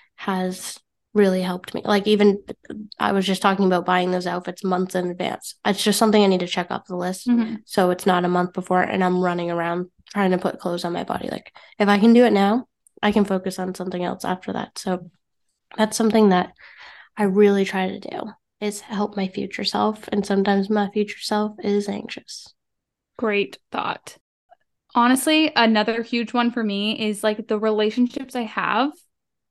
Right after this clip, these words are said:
Speaker 2: I, they have allowed me to be less anxious because I have really set myself up in a way where I did not always do this in the past.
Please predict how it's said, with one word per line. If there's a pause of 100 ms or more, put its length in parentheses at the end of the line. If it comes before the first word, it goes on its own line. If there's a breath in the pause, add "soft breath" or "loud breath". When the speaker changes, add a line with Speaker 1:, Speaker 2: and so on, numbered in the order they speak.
(600)
Speaker 2:
I, (100)
they
have
allowed
me
to
be
less
anxious (200)
because (720)
I
have
really
set
myself (800)
up
in
a
way
where
I
did
not
always
do
this
in
the
past.